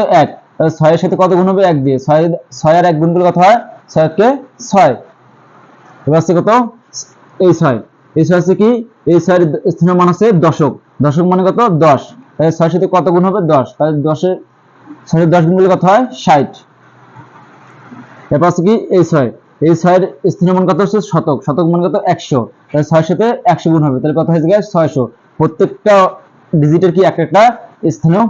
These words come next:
মান আছে। এবার আমরা দেখবো নন পজিশনাল সংখ্যা পদ্ধতি। নন পজিশনাল সংখ্যা পদ্ধতি কি? আমরা দেখি x into x equal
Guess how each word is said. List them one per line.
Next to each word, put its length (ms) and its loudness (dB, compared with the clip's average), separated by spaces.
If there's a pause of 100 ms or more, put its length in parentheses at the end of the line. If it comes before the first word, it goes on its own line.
(120)
মান 240 2
আছে। 260 -4 (1200)
এবার 180 0
আমরা 180 2
দেখবো 260 2 (460)
নন 220 2
পজিশনাল 380 0 (100)
সংখ্যা 280 0
পদ্ধতি। 300 -2
নন 260 0
পজিশনাল 220 0
সংখ্যা 120 -2
পদ্ধতি 180 -4
কি? 100 0
আমরা 140 0
দেখি 280 2 (1500)
x 100 2 (560)
into 380 2 (920)
x 80 0 (640)
equal 400 2